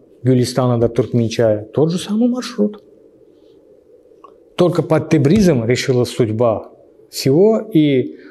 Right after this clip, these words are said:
ошибка русских была в том, что англичане их обманули.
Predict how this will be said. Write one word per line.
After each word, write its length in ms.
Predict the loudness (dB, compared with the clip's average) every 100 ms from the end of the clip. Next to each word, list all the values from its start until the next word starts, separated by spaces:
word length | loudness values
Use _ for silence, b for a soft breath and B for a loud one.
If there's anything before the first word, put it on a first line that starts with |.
| B B
ошибка 520 | -2 0 0 0 0
русских 440 | 2 0 0 -2 0
была 260 | 0 0
в 100 | 0
том, 180 | 0 0
что 420 | 0 0 0 -2 -14 -12 -4
англичане 600 | 0 2 0 0 2 0
их 100 | 0
обманули. 800 | 0 0 2 2 0 -2 -10